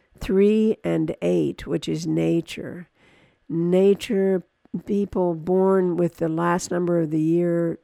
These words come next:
in nature, they are change makers. They are, um, able to adapt and to change seasons and to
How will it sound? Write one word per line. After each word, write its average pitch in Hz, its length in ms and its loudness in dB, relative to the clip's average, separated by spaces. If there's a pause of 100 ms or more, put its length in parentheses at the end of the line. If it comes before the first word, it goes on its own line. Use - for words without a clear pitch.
in 160 240 -2
nature, 180 640 0 (500)
they 190 360 4
are 175 340 0
change 196 640 2
makers. 160 580 -2
They 180 360 2
are, 175 400 -4 (600)
um, 175 640 -4 (540)
able 202 340 4
to 175 260 -2
adapt 180 960 -4
and 165 280 0
to 165 200 -4
change 190 920 0
seasons 170 920 -2
and 165 320 0
to 165 340 0